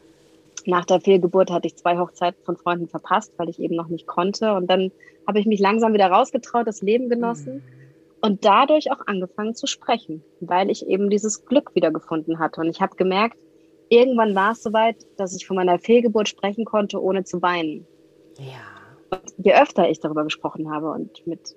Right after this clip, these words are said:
Speaker 1: mehr Menschen, also wirklich teilweise beim Friseur habe ich erklärt, warum ich beim letzten Termin nicht da war,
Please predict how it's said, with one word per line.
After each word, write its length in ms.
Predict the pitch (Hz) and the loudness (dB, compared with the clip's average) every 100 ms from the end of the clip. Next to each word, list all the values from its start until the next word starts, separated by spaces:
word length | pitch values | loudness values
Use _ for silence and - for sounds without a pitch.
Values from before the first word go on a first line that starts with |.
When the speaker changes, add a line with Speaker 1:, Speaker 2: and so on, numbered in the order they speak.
| - | -2
Speaker 1:
mehr 160 | 208 | 0
Menschen, 400 | 214 240 240 - | 2 2 0 0
also 180 | 185 180 | 2 2
wirklich 240 | 214 233 | 0 -2
teilweise 440 | 226 202 202 196 185 | -2 0 0 0 -2
beim 200 | 196 190 | -2 -4
Friseur 360 | - 196 214 | -6 -4 -2
habe 140 | 220 208 | 0 -2
ich 100 | 208 | -4
erklärt, 340 | 208 - 208 - | -6 -4 -4 -2
warum 280 | 196 208 208 | -4 -2 -4
ich 120 | - | -2
beim 120 | 202 | -2
letzten 280 | 202 202 - | -2 -2 -4
Termin 280 | 202 208 214 | -2 0 0
nicht 160 | 208 - | 0 -2
da 120 | 254 | -2
war, 180 | 180 160 | -2 -4